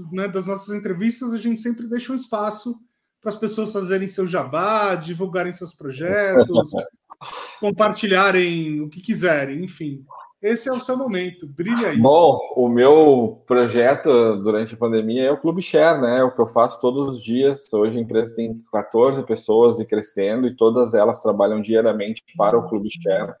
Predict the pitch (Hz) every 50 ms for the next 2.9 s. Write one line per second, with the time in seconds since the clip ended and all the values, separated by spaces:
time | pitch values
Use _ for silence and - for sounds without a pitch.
0 | _ _ _ _ _ _ _ - 101 95 - 110 110 113 113 123 113 113 117 123
1 | 135 135 - 135 120 117 117 113 107 110 107 - - 113 110 113 120 127 123 113
2 | - - - - 117 120 127 131 127 117 110 107 104 110 120 127 131 127